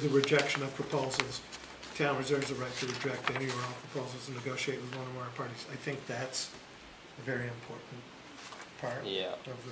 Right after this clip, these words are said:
Speaker 1: proposal and should stay in the way it should.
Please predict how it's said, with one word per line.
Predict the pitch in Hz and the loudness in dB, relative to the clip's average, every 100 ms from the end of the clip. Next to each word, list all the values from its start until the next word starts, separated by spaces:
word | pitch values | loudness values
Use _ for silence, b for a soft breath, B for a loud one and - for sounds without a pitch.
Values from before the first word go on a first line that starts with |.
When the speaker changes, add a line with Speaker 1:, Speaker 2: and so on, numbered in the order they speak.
| - | -8
Speaker 1:
proposal | 139 127 123 120 120 | -6 -4 -4 -4 -6
and | 120 | -4
should | - 120 117 - - - - - - 90 - - | -6 -6 -8 -12 -14 -14 -14 -12 -10 -10 -12 -12
stay | - 123 | -6 -4
in | 123 | -2
the | |
way | 120 117 - | -2 -4 -2
it | - | -2
should. | 131 | -2